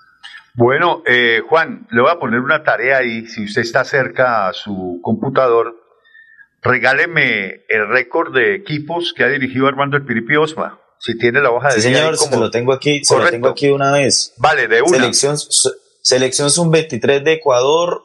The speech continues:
Speaker 2: Olmedo de Ecuador, Manta de Ecuador, Deportivo Macará de Ecuador también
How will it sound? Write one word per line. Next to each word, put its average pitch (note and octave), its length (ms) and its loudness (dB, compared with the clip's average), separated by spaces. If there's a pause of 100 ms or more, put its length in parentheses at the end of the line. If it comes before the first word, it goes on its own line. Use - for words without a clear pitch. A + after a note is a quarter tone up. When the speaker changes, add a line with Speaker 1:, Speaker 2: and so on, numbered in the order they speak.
Speaker 2:
Olmedo B2+ 560 2
de D3 100 4
Ecuador, C#3 600 2
Manta D#3 460 0
de D3 120 4
Ecuador, C3 540 2
Deportivo B2+ 640 0
Macará A#2+ 580 2
de C#3+ 140 0
Ecuador A2+ 440 0
también C#3+ 560 0